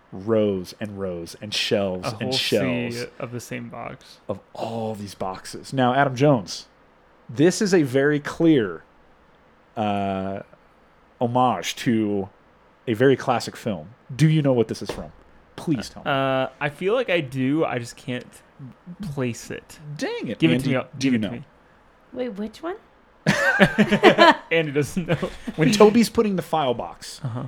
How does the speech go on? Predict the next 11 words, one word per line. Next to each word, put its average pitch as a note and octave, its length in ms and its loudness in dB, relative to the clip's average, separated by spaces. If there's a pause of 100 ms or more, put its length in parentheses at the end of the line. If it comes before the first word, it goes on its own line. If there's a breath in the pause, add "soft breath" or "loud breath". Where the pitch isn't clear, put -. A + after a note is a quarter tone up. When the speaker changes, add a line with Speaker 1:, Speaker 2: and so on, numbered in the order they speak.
Speaker 1:
and B2 120 0
then B2+ 60 0
there's G#2+ 180 0
boxes G#2+ 520 -8
and F2+ 120 -14
boxes - 380 -14
and - 80 -20
boxes - 340 -20
and - 80 -20
boxes. - 260 -20 (1400)
No? B2+ 280 -6